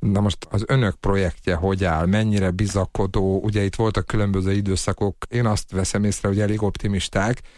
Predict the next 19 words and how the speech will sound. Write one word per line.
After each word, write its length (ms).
és 360
hogy 160
a 60
Puli 300
projekt 500
az 140
egy 200
olyan 360
nagyon 300
jónak 500
tűnő 400
projekt. 480
Ezt 240
most 220
a 60
kötelező, 920
hogy 140
úgy 100
mondjam, 280